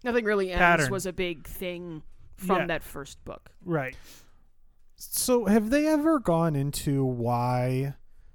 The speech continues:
Speaker 3: have this, has there ever been any sort of explanation in the book of why Doctor Manhattan has all this power, but,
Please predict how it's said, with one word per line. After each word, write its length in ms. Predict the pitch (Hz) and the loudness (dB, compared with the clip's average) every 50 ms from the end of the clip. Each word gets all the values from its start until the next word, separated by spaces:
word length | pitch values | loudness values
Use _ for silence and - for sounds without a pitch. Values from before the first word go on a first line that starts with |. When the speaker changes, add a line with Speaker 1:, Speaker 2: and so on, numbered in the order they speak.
| - - - - - - - - - - - - | -20 -20 -20 -20 -20 -20 -20 -20 -20 -16 -6 -2
Speaker 3:
have 260 | 156 175 170 170 180 | 0 0 0 0 -2
this, 160 | 214 240 233 | -4 -4 -2
has 280 | 285 277 220 208 196 196 | -2 -2 0 0 0 2
there 140 | 233 285 294 | 0 0 0
ever 140 | 294 277 277 | -2 -2 -4
been 100 | 302 294 | -4 -2
any 140 | 294 277 254 | -2 -2 -2
sort 220 | - - 262 240 | -2 0 0 2
of 100 | 202 165 | 2 4
explanation 880 | 175 160 - - - - 156 135 135 127 127 131 - - - 139 131 131 | 2 2 0 -2 -2 0 0 0 0 0 -2 -2 -4 -4 -4 -4 -4 -4
in 360 | 139 - 131 131 131 131 135 | -6 -6 -4 -2 -2 -2 0
the 100 | 127 123 | -2 -2
book 440 | 113 107 107 120 113 110 110 - - - | -2 -2 -2 -2 -2 -2 -4 -6 -10 -10
of 280 | 123 120 110 104 110 117 113 110 107 | -8 -8 -8 -8 -10 -12 -12 -12 -8
why 540 | 113 120 123 135 147 160 175 185 190 180 127 | -6 -4 -2 0 0 0 0 0 -2 -4 -4
Doctor 400 | 143 143 139 131 135 - - 160 | -4 -2 -2 -2 -2 -2 -4 -4
Manhattan 640 | 139 131 127 120 123 123 127 123 120 120 117 117 117 | -2 -2 -2 -2 -2 -2 -2 -2 -2 -2 -4 -4 -4
has 280 | 113 113 120 120 113 | -4 -2 -2 -2 -2
all 160 | 120 120 113 117 | -2 -2 -2 -2
this 180 | 117 110 - - | -2 -4 -4 -4
power, 640 | - - - 104 101 107 107 113 120 127 131 131 - - - - - - _ _ - | -2 -2 0 0 -2 -2 -2 -2 -2 -2 -4 -6 -8 -12 -18 -20 -20 -20 _ _ -16
but, 380 | - 120 110 131 127 127 131 | -6 0 2 4 4 4 2